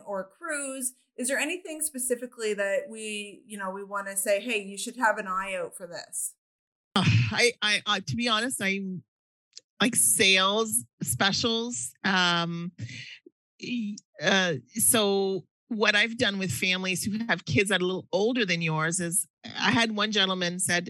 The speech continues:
Speaker 2: "Okay, I wanna go book a Disney cruise." So, but his kids were, uh, older, like twelve and fifteen. And I said, "You know, I can book you a Disney cruise, but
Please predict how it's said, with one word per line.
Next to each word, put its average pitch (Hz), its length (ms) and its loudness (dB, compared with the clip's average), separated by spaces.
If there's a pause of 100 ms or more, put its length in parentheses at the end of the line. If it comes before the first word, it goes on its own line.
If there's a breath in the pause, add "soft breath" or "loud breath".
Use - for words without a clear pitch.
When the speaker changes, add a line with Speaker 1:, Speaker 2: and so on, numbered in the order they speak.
(100)
Speaker 2:
"Okay, 175 400 4
I 180 140 4
wanna 196 220 0
go 196 180 -2
book 175 240 -4
a 175 60 -2
Disney 156 360 -2
cruise." - 380 -6 (680 loud breath)
So, 226 180 4
but 220 140 0
his 240 220 4
kids 339 480 0
were, 175 520 0 (200)
uh, 196 140 2 (100)
older, 220 520 0
like 165 180 -2 (260)
twelve 190 560 0
and 165 340 -4
fifteen. 185 800 -4
And 170 200 -4 (400 loud breath)
I 226 60 0
said, 196 380 2
"You 262 120 -2
know, 220 100 2
I 214 140 2
can 247 260 -2
book 208 260 -2
you 311 120 2
a 208 40 2
Disney 185 360 -2
cruise, 175 400 -2
but 165 260 -2